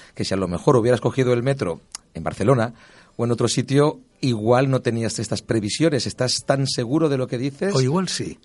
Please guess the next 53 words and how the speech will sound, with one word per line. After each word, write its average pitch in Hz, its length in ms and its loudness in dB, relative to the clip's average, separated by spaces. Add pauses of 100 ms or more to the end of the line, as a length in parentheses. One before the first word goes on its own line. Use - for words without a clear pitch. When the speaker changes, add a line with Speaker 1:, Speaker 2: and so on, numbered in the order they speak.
(320)
Speaker 2:
Eh, 120 220 -8
¿quién 185 240 4
va 180 60 6
a - 20 0
recoger? 156 460 2
O - 80 -4
sea, 120 180 -6
hay 117 100 -2
media 127 240 -2
Cataluña 131 440 -2
que 151 60 -4
está - 140 -4
indignada. 110 460 -4
Speaker 1:
Sí, 135 60 -2
está 95 240 -2
clarísimo. 101 340 -2
Speaker 2:
Eh, - 40 -4
entonces, - 280 -4
este, 104 180 -8
toda 120 160 -4
esa 120 140 -4
Cataluña 117 400 -2
que 139 140 -4
quita, 127 480 -4 (240)
eh, 131 100 -6
lazos 120 300 -4
amarillos, 131 480 -2
¿a 120 80 -8
quién 156 200 -2
va 151 60 4
a 147 40 4
votar? 120 360 -2
El - 140 -10
P 156 120 -2
P 170 180 0
yo 160 120 4
creo 135 160 0
que 127 60 -4
está 123 160 -6
liquidado 95 480 -6
en 90 80 -12
Cataluña, 82 500 -12
por 120 160 -8
mil 165 120 -2
razones. - 420 -12
Speaker 1:
Sí, 85 80 -6
sí. - 120 -10
Speaker 2:
Es 58 100 -16
decir, - 180 -8
el 101 80 -12
P 104 100 -8
P 107 140 -4
lleva, 120 260 2